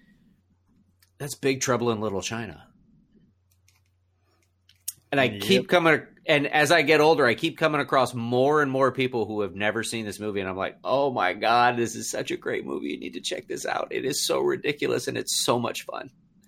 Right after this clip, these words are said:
Speaker 2: I own it, so if anybody wants to borrow it, let
Speaker 1: As
Speaker 2: me
Speaker 1: do
Speaker 2: know.
Speaker 1: I, sir. So that's my number three. My number two, I've, I've talked about it in the past, is a movie starring Lou Gossett Junior.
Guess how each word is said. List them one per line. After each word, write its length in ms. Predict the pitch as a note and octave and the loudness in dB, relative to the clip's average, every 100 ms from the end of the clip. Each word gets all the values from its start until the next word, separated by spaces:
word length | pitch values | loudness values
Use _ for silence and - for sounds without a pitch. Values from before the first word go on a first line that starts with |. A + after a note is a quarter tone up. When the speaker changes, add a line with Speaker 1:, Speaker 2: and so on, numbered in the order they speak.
| - | 0
Speaker 2:
I 240 | G#2 G2 - | 2 2 2
own 240 | C#3 C#3 | 6 6
it, 220 | C#3+ - - | 4 0 -8
so 140 | G#2 | -8
if 100 | F2+ | -6
anybody 240 | G2 F#2+ | -6 -6
wants 220 | F2 F2 - | -6 -10 -14
to 60 | |
borrow 380 | G2+ G2+ G2 F#2+ | -6 -2 -2 -2
it, 120 | F#2+ _ _ _ _ _ _ _ | -6 _ _ _ _ _ _ _
let 100 | C3 | 0
Speaker 1:
As 60 | B2+ | 0
Speaker 2:
me 40 | G#2 | 4
Speaker 1:
do 60 | C3+ | 6
Speaker 2:
know. 60 | |
Speaker 1:
I, 140 | C#3+ F3+ | 6 2
sir. 320 | - C#2 - _ _ _ _ _ _ - _ _ _ _ _ _ | -2 -4 -4 _ _ _ _ _ _ -20 _ _ _ _ _ _
So 140 | - C3+ | 0 4
that's 180 | C#3+ D3+ | 4 4
my 120 | C#3+ | 0
number 220 | C3+ B2 | 2 0
three. 520 | A#2 G#2+ G#2+ G2+ G2 - _ _ _ _ _ _ | -2 0 0 0 -4 -14 _ _ _ _ _ _
My 680 | A2 A2+ A2 A2 G#2+ G2 - | -2 2 4 6 4 0 -6
number 300 | A#2 C#3 D3+ | -4 -2 -2
two, 600 | - C3 A#2+ A2+ G#2+ G#2 - _ _ _ - | 0 2 4 4 0 -4 -8 _ _ _ -2
I've, 200 | A2 - | -2 0
I've 180 | A#2 A2+ | -2 -2
talked 300 | - A2+ A2+ | 4 4 4
about 220 | A#2 A2+ A2+ | 4 4 4
it 100 | A2 | 0
in 80 | A2 | -2
the 60 | |
past, 580 | - G#2 F#2+ F#2 - - _ _ _ _ _ _ _ _ _ _ _ _ _ | -2 2 2 0 -6 -14 _ _ _ _ _ _ _ _ _ _ _ _ _
is 800 | B2 A2 G#2+ G2+ F#2 - - - _ _ B2 | 2 4 4 2 -2 -8 -10 -12 _ _ -4
a 60 | |
movie 300 | A2+ A#2 A2 | 0 0 0
starring 500 | G#2+ B2 A2+ G#2 F#2+ | 0 4 4 4 0
Lou 140 | G#2+ A2+ | 0 4
Gossett 340 | A#2 A2 A#2 | 4 2 0
Junior. 480 | G2 F#2+ F2+ F2+ | 0 0 0 -2